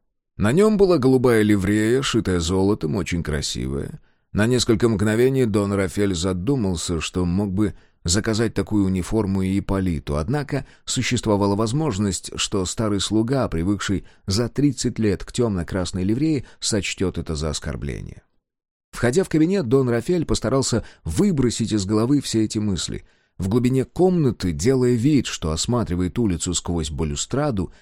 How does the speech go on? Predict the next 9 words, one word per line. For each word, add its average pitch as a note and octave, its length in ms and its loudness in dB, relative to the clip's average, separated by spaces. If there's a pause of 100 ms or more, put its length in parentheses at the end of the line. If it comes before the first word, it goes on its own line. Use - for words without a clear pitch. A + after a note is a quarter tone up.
(120)
держа B2 560 2
руки C3 480 0
за F2+ 200 -2
спиной A#2+ 580 2
и E2+ 40 0
повернувшись G#2+ 800 0
к - 60 -14
посетителю G2+ 600 -2
спиной — A2 640 0